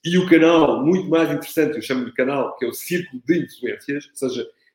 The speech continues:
eu continuo a dizer, a, a, as, as pessoas não é por estar assim que de repente não deixam de fazer vida. Continua a haver pessoas interessadas e que precisam de ir na sua casa porque a vida continua. Agora, em menor número, sim, muita gente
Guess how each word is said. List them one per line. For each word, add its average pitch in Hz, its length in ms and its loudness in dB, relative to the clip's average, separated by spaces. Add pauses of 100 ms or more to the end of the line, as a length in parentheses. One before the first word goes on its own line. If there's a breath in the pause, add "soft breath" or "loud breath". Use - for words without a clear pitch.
(460)
eu 165 160 6
continuo 214 300 2
a - 20 4
dizer, 147 520 2
a, 127 460 -6
a, - 20 -6
as, 127 120 -8
as 135 160 -8
pessoas 165 340 2
não 170 160 0
é 202 80 4
por 175 160 -2
estar 143 220 0
assim 127 540 -4
que 147 60 -6
de 147 120 2
repente 147 480 4
não 185 200 -2 (160)
deixam 165 320 -2
de 175 60 -8
fazer 185 220 -2
vida. 190 340 -4 (340 soft breath)
Continua 180 640 4
a 143 40 4
haver 160 200 4
pessoas 170 380 2
interessadas 185 540 -4
e 202 60 -10
que 170 260 -18
precisam 190 500 -4
de 202 80 0
ir 202 60 2
na 202 160 0
sua 208 120 -2
casa 185 260 -2
porque - 200 -2
a 160 40 2
vida 180 200 2
continua. 196 540 -2 (340 loud breath)
Agora, 196 420 6 (240)
em 165 160 8
menor 196 240 8
número, 165 400 2
sim, 127 480 -8
muita 120 280 -8
gente 147 340 -4